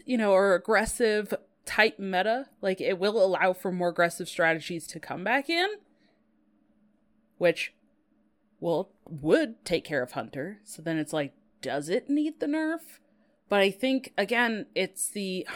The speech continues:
Hunter actually does do fairly consistently, and there's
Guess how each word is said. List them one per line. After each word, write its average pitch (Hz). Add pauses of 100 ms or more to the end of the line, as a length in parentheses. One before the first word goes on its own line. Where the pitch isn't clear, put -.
Hunter 214
actually 247
does 185
do 196
fairly 185
consistently, 190 (600)
and 185 (220)
there's 214